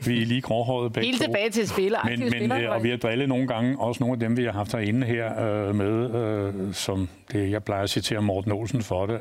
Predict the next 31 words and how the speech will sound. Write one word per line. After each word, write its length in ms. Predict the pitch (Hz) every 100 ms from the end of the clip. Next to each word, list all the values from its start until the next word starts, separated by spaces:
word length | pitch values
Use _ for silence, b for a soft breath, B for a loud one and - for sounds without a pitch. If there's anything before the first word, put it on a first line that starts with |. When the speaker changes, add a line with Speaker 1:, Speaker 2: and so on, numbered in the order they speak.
| -
Speaker 1:
at, 320 | 98 - -
øh, 260 | 95 92 87 - B B B
man 140 | - 95
skal 160 | -
helst 200 | 120 113
være 140 | 120 113
fyret 360 | - 104 120
nogle 160 | 123 113
gange 260 | 98 98 104
for 120 | 120
at 80 | 107
blive 140 | 107
en 60 | 98
rigtig 240 | 104 110
god 180 | 113 107
fodboldtræner. 600 | 107 101 117 107 104 104
Der 140 | 101
må 140 | 120 131
man 120 | 127
sige, 380 | - 120 123 123 B B B B B
Ove, 640 | 107 110 110 110 104 104 92 -
det 180 | 90 92
har 80 | 139
du 180 | 139 143
prøvet, 460 | - 104 113 139 135 131
øh, 220 | 110 107
mange 240 | 101 110
gange 200 | 131 107 113
at 60 |
sige, 220 | - 113 107 B B B B
øh, 420 | - 113 107 101